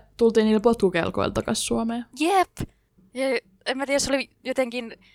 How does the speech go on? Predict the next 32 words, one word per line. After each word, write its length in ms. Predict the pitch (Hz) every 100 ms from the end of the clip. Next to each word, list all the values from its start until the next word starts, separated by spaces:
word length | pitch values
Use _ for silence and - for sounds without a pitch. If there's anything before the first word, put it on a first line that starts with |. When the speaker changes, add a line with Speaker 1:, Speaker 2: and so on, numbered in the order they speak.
| _ -
Speaker 2:
tosi 300 | 247 254 240
hauska 480 | 240 226 226 -
se 120 | 190 180
meidän 300 | 165 160 156
matka. 340 | - - 214
Ja 60 | 208
me 100 | 302
näytettiin 380 | 359 - 339
kuviakin. 640 | - - 247 202 165 - - _ _
Speaker 1:
Joo, 240 | 208 233
siis 260 | 233 226 254
<laughs> 0 |
me, 100 | 254 - - -
me 80 | 202
aina 180 | 214 202
tehtiin 340 | 208 208 190
sitä, 200 | 190 175
että 180 | 175 180
me 80 | 175
editoitiin 640 | 180 170 170 175 180 185
kuvia, 420 | 196 180 165 156 - - - -
mihin 200 | - 202
me 100 | 185
liimattiin 420 | 190 180 185 175 170
vaan 120 | 175
meidän 200 | 185 -
omiin 300 | 185 170 170
naamoja 400 | 180 175 165 170
johonkin 300 | 202 180 175
random 380 | 175 175 175 - - _ _ - - -
tyyppeihin. 600 | 175 175 - - 196 -
Ja 140 | 208